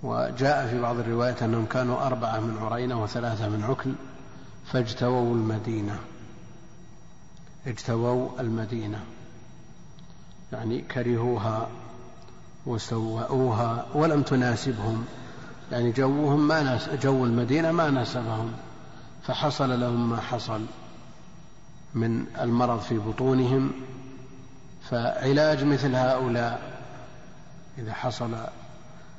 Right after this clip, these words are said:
الوباء لمثل هؤلاء في البطون ما فعله النبي عليه الصلاة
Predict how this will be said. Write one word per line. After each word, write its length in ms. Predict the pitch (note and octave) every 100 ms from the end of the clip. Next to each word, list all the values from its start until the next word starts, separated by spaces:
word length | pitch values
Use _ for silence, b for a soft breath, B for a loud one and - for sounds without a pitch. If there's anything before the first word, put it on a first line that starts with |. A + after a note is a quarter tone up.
| - - -
الوباء 500 | B2 A#2 A#2 A#2 B2
لمثل 360 | B2 A#2 A2+ A2
هؤلاء 480 | G#2+ A2+ A2+ A#2 A2
في 100 | -
البطون 560 | A#2 A#2 A#2 B2+ D#3 - - - - - - - - - - - -
ما 200 | C#3 B2
فعله 460 | A#2+ C3 A#2 A#2 A2
النبي 440 | A2+ A2 A2+ B2
عليه 240 | A2+ A2 A2
الصلاة 360 | G#2 A#2+ G#2+